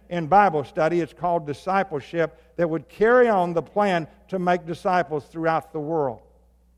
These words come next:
But because this man evidently went out and told everyone, as well as all the other miracles that are going on,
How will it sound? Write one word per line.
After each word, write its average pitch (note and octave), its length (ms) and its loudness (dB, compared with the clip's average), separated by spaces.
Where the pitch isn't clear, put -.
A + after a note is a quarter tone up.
But F3 220 0
because F#3 480 0
this G#3 280 2
man G3 360 0
evidently F#3 640 0
went F3 160 -2
out F#3 200 2
and D#3+ 120 -10
told F#3+ 240 -2
everyone, E3 640 0
as D3 180 -6
well F#3 200 2
as D3+ 140 0
all F3 220 6
the F3 160 2
other F#3+ 240 4
miracles D#3+ 480 -4
that D#3+ 120 -2
are D3 80 -4
going D3+ 320 -4
on, D3+ 220 -2